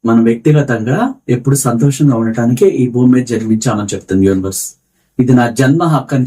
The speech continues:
చేతులు పైకెత్తి గట్టిగా అడగాలి. నన్ను సృష్టించిన నాలోని గొప్ప సోల్ తిరిగి నన్ను అత్యంత సంపన్నురాలిగా, సంపన్నుడిగా, సమస్తాన్ని నాకు అనుకూలంగా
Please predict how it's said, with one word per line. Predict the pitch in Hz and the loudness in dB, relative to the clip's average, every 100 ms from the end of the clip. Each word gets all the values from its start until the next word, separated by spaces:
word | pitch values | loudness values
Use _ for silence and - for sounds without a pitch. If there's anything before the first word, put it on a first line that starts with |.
| 135 | -2
చేతులు | 131 127 | -2 -2
పైకెత్తి | 117 117 113 180 143 | -2 -2 -2 -2 0
గట్టిగా | 123 - 147 143 | -2 -2 -2 -2
అడగాలి. | 101 101 90 85 _ _ _ _ _ _ _ _ 139 | -4 -4 -6 -8 _ _ _ _ _ _ _ _ 0
నన్ను | 127 131 | 2 0
సృష్టించిన | 135 165 - 208 202 190 147 - _ _ _ - | 0 -2 0 -2 0 -2 -2 -6 _ _ _ -2
నాలోని | 127 131 139 123 | 0 2 0 0
గొప్ప | 127 127 - 160 - - _ _ | -2 -4 -4 -4 -4 -10 _ _
సోల్ | - - 143 117 - _ _ _ - | -10 -2 -2 -2 -8 _ _ _ -2
తిరిగి | 143 139 156 | 2 2 2
నన్ను | 127 113 131 277 - _ _ _ | 2 0 0 0 -2 _ _ _
అత్యంత | - 120 151 143 | -4 2 2 2
సంపన్నురాలిగా, | 139 151 139 139 165 143 131 117 123 254 285 - _ _ _ _ _ _ _ _ | -2 0 0 2 2 2 0 -2 -2 0 -2 -6 _ _ _ _ _ _ _ _
సంపన్నుడిగా, | - - 143 135 135 147 131 113 117 160 285 - _ _ _ - | -10 -2 0 2 2 2 0 0 -2 -2 -4 -12 _ _ _ -10
సమస్తాన్ని | - 180 196 233 - 233 220 | -2 0 0 -2 -2 -4 -2
నాకు | 202 170 156 | -2 -2 -2
అనుకూలంగా | 160 160 156 143 170 277 | -2 0 2 2 2 -2